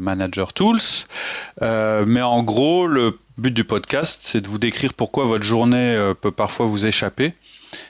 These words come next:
et vous donner des conseils pour planifier plus efficacement vos journées. Donc,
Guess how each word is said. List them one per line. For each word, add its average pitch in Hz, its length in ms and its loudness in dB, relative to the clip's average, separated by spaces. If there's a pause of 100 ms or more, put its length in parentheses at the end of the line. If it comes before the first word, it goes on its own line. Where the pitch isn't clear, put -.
(160)
et 101 640 2
vous 104 140 -2
donner 107 260 2
des 117 120 2
conseils 123 500 0
pour - 220 -8
planifier 104 560 0
plus 143 400 0
efficacement 110 760 -2 (480)
vos 117 120 2
journées. 107 380 0 (160)
Donc, - 260 -6